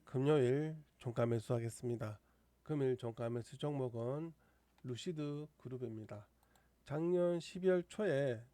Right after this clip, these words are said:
저에게 수익을 줬던 종목인데요. 다시 한번 매수 시그널이 들어왔죠. 자, 강세 패턴 들어왔고, 그 다음에 대출 신호 들어왔고, 그 다음에 매수세 출현, 작은 형님, 큰 형님 들어와서 매수를 하게 되었습니다.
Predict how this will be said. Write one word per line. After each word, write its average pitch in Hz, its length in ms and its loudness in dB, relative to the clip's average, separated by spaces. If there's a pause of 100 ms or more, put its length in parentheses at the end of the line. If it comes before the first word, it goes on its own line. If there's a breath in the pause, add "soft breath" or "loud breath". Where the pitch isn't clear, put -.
저에게 120 480 -4
수익을 127 480 -2
줬던 131 340 -6
종목인데요. 123 760 -4
다시 139 260 -6
한번 135 580 2
매수 107 240 -10
시그널이 143 640 -6
들어왔죠. 143 540 -8 (440 soft breath)
자, 123 120 -16
강세 135 360 -8
패턴 - 280 -10
들어왔고, 127 960 -6
그 - 100 -20
다음에 123 480 -8 (120)
대출 127 280 -12
신호 123 240 -10
들어왔고, 110 560 -12 (280)
그 - 80 -20
다음에 131 520 -8 (400 soft breath)
매수세 131 420 -10
출현, 127 380 -8 (540 soft breath)
작은 170 340 -2
형님, 165 460 -2 (100)
큰 175 140 -8
형님 165 200 -4
들어와서 120 560 -4
매수를 113 380 -10
하게 123 160 -6
되었습니다. 123 640 -10